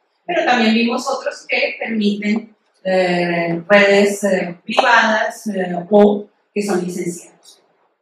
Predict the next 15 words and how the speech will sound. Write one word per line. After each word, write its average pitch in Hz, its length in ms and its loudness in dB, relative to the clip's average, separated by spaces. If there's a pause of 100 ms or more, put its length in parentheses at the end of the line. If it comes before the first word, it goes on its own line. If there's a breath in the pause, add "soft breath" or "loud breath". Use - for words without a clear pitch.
(360)
Bueno, 196 400 0 (560 soft breath)
entonces, 277 580 2
el - 60 -14
día 208 140 0
de 240 100 4
hoy 240 160 0
tenemos 233 480 -2
cinco 220 240 -4
invitados, 202 480 0
de - 80 -6
los - 160 -16
cuales 165 240 -20
ya 185 80 -10
están 202 240 -8
aquí - 260 -12